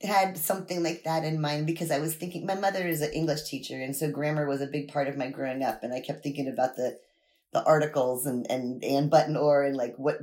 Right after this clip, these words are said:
what that part of speech does, like, what it signifies. So I, I don't know if I had it before I started writing, but I think it came while I was writing for sure. It wasn't like I sat there and went, like, "Where do I end?" It was just like,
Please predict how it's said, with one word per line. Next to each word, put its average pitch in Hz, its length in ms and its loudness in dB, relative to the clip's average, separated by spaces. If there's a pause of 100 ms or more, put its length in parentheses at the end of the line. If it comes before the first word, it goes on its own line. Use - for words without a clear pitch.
what 135 340 -2 (160)
that - 220 4
part 160 200 4
of 139 80 -2
speech - 480 -4
does, 131 540 6
like, 127 220 -2
what 139 140 0
it - 140 -4
signifies. 113 840 -2
So 117 240 0 (380)
I, - 100 -4 (120)
I - 40 12
don't 214 120 4
know 208 60 4
if 196 80 2
I 180 60 4
had 180 160 6
it 165 80 0
before 156 320 2
I 160 40 4
started 160 280 -2
writing, 156 200 -2
but - 120 -6
I 147 60 -2
think 139 220 -6
it - 140 -12
came 127 320 -4
while 120 240 2
I 120 80 0
was 113 240 -8
writing 90 320 -6
for - 120 -10
sure. 101 200 -4
It - 60 -4
wasn't 123 260 -2
like - 120 -4
I 110 60 2
sat 113 240 0
there 113 140 0
and 123 120 -4
went, 117 180 -6
like, 113 120 -4
"Where 117 200 0
do 113 120 0
I 101 100 0
end?" 101 200 -4
It - 60 -6
was 107 120 -6
just 113 140 -6
like, 107 180 -2